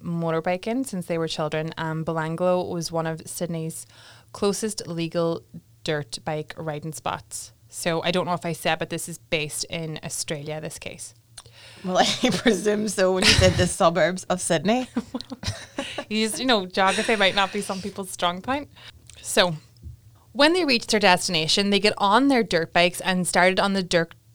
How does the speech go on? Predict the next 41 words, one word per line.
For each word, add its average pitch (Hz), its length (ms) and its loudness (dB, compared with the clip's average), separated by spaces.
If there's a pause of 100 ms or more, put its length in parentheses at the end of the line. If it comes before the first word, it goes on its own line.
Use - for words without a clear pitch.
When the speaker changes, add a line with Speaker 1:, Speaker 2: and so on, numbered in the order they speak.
(140)
Speaker 1:
trail 170 540 0
on 180 100 -4
their 180 120 -2
bikes. 175 520 -4
<laughs> - 420 0
Speaker 2:
Okay. 254 680 6 (840)
So 185 300 -2
we 196 120 2
get 220 260 -2
there 226 140 4
on 220 120 0
bikes. 190 360 -4
So 180 260 0 (100)
they 202 140 0
got 208 160 4
on 190 140 2
their 254 120 2
dirt 180 300 -6
bikes, 196 280 -2
started 214 300 0
on 196 140 0
the 160 80 -4
dirt 160 360 -6
trail 170 300 0 (100)
on 202 140 -4
their 185 160 2
dirt 180 460 -2
bikes. - 240 2 (240)
Speaker 1:
I 247 120 2
just - 380 0 (340)
realised 214 400 8
how 226 120 6
many 190 220 2
times 180 300 2
I 196 100 0
said 196 220 -4
dirt 180 240 2
bikes 202 320 -8
and 202 100 -4
dirt 190 220 -6
trail. 202 260 -4